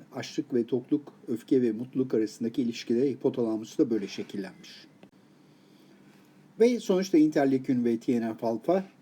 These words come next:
ne yapacak? Bu doygunluk ve açlık merkezi üzerinde değişiklikler yapacak ve buna bağlı olarak da hastada bir iştahsızlık ortaya çıkacak.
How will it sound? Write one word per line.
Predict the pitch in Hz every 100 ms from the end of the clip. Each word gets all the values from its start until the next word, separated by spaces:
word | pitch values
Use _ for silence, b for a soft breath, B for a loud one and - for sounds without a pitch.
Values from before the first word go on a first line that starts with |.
| _ - 131
ne |
yapacak? | 127 123 110 151 - -
Bu | 131 123 123 - - 117
doygunluk | 120 113 127 151 147
ve | 117
açlık | 127 - 135
merkezi | 120 110 123 107
üzerinde | 113 110 117 110 107 104 101 _ _ _ _ _ _ -
değişiklikler | 127 127 147 135 151 170 165
yapacak | 160 175 160 165 - -
ve | 127 123
buna | 120 127 117
bağlı | 107 104
olarak | 107 107 127 127
da | 110
hastada | - 107 110 156 B B B 113
bir | 131 -
iştahsızlık | 113 - - 110 - - 104 131 131
ortaya | 101 - 107
çıkacak. | 104 - - - -